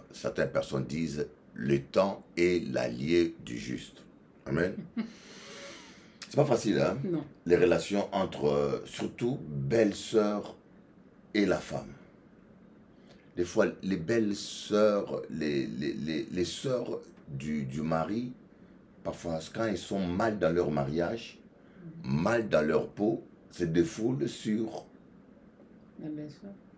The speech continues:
Speaker 1: la, la femme, quoi.
Speaker 2: Mhm.
Speaker 1: La femme de leur frère. Des fois, elles sont jalouses.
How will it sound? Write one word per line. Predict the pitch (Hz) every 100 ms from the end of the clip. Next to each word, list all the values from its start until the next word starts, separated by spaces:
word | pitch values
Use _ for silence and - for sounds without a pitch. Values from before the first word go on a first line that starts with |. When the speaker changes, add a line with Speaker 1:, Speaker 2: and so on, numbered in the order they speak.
| - - - -
Speaker 1:
la, | - -
la | 82
femme, | 98 143 123
quoi. | - - - - - -
Speaker 2:
Mhm. | 170 82
Speaker 1:
La | 73
femme | 101 101
de | 80
leur | 80 80
frère. | - - - - - - - - - - - - -
Des | 76
fois, | - 92 - -
elles | 90
sont | - 117
jalouses. | 113 104 85 -